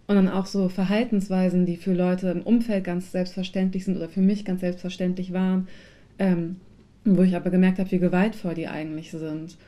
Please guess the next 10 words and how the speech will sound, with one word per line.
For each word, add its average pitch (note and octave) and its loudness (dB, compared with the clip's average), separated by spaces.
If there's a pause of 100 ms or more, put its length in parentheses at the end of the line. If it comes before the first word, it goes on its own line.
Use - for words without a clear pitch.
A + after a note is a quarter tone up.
(220)
Und F#3 4
da F#3 4
dann G3 2
so F#3 2
eine F#3 4
Selbstreflexion F#3+ -2
mit E3+ -8
reinzubringen E3+ -6
und D#3 -8 (360)
so E3 -4